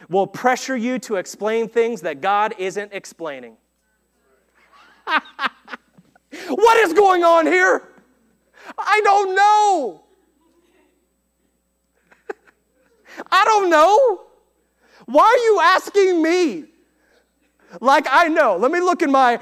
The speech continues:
Rolodex of experiences with the Holy Spirit. Page fifteen. Oh, okay, this happened. Okay, go accept it.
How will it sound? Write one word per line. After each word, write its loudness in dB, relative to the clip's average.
Rolodex 2
of -2
experiences -4
with -8
the 0
Holy -2
Spirit. -8
Page -2
fifteen. -4
Oh, 2
okay, -4
this -6
happened. -6
Okay, -4
go -6
accept -10
it. -8